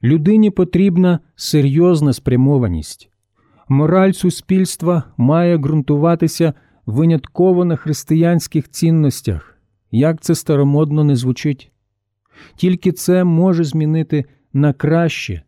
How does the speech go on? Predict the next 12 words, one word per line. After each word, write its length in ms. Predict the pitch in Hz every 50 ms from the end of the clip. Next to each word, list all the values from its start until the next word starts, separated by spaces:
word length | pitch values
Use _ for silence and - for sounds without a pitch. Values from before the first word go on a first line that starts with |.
| _ _ _ _
тривожні 600 | - 143 147 139 151 185 185 175 147 160 170 156
роздуми 560 | 139 147 160 175 180 156 147 160 156 160 143
про 180 | - 135 143 127
те, 300 | - - 170 175 170 156 - _ _ _ _
що 340 | - - - - 170 170
бачиш 460 | 147 123 123 135 143 - - 127 - -
навколо. 560 | 135 120 - - - 131 127 120 101 78 - _ _ _ _ _ _ _ _ _ _ _ _ _
Тільки 540 | _ - 180 185 185 170 - - 180 165 - - _ _ _ _ _ _ _
старе 720 | - - - - - 156 147 139 143 156 170 175 175 170 165 - _ _ _ _ _ _ _ _ -
Євангеліє 1080 | 123 113 139 147 135 139 160 160 156 135 113 90 92 92 90 87 82 71 - - _ _ _ _ _ _ _ _
Ісуса 420 | 104 101 - - 135 120 - 107
Христа 520 | - - 101 95 - - - 160 156 156